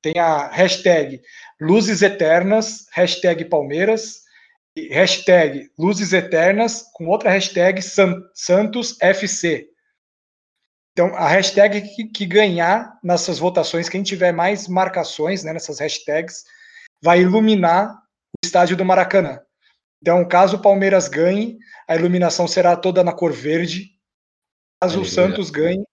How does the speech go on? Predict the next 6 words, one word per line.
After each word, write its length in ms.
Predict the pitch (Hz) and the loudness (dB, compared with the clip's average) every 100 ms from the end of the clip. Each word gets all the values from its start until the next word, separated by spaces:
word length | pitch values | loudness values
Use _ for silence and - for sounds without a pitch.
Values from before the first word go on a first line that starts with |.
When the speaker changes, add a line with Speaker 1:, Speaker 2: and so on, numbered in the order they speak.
| - | -4
Speaker 1:
a 60 | 170 | -2
iluminação 680 | 175 190 180 165 - 170 | 0 0 0 0 -2 -2
será 520 | 180 196 165 156 170 190 | -2 0 0 0 -2 -4
na 160 | 170 | -8
cor 340 | - 175 180 - | -4 -4 -4 -2
azul. 580 | 175 139 139 180 175 | -2 -2 -2 -4 -4